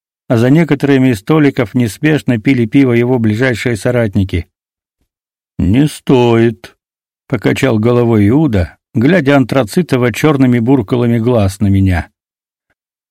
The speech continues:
«Что именно?» Подходя к стойке и садясь за высокий стул, небрежно поинтересовался я. «Усиливать ментальную силу и просматривать мои ходы». Бармен мигнул, и его глаза снова приобрели нормальный голубой цвет.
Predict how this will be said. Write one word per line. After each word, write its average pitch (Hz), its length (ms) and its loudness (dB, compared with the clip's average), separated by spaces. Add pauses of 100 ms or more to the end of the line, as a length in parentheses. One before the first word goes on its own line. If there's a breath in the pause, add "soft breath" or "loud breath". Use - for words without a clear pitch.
(140)
«Что 151 300 0
именно?» 95 500 2 (220)
Подходя 131 420 0
к 104 60 -6
стойке 147 420 0
и 113 60 2
садясь 127 360 0
за 117 140 -2
высокий 117 400 -2
стул, 135 320 0
небрежно 113 560 2
поинтересовался 117 840 -2
я. 104 240 -2 (640)
«Усиливать 127 760 2
ментальную 127 720 2
силу 123 320 0
и 113 120 2
просматривать 123 840 -2
мои 120 300 0
ходы». 110 580 -2 (540)
Бармен 139 420 2
мигнул, 113 500 0 (360)
и 120 60 2
его 143 200 2
глаза 139 320 0
снова 147 320 0
приобрели 131 540 0
нормальный 131 560 0
голубой 117 400 0
цвет. - 380 -8